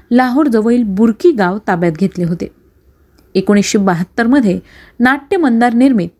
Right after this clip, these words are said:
आणि प्राध्यापक मधुकर तोडरमल लिखित व दिग्दर्शित तरुण तुर्क म्हातारे अर्क या नाटकाचा पहिला प्रयोग इचलकरंजी येथील डेक्कन स्पिनिंग मिलच्या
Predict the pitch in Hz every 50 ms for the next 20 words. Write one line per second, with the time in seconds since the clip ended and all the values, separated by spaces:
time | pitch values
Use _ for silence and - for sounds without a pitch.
0 | _ _ - 220 240 262 247 180 175 - - _ _ _ _ _ _ _ _ _
1 | - 247 254 240 208 - 269 269 294 302 294 - 226 208 202 208 202 269 269 302
2 | 294 294 - _ _ - 247 254 254 294 302 302 294 294 302 294 277 240 214 226
3 | 220 - 254 185 - - _ _ _ _ _ _ _ _ _ - 233 240 208 180
4 | 196 190 165 - - 285 285 - - 175 175 - _ _ _ _ _ _ 247 233
5 | 240 269 311 330 330 302 - - 226 233 240 - - 160 - - _ _ _ -
6 | _ _ - 214 220 226 226 - 277 285 302 311 311 - - 202 185 - - 156
7 | - - _ - 220 226 214 202 196 190 180 - - 220 214 - 247 233 - -
8 | 233 214 240 285 320 311 311 220 202 196 175 151 143 156 - _ - - - -
9 | _ - 254 269 269 - 381 381 359 359 320 294 277 277 262 285 240 208 202 -
10 | - 247 254 220 185 185 202 208 - _ - 330 349 349 320 - - 233 214 220
11 | 226 233 226 208 196 190 190 190 -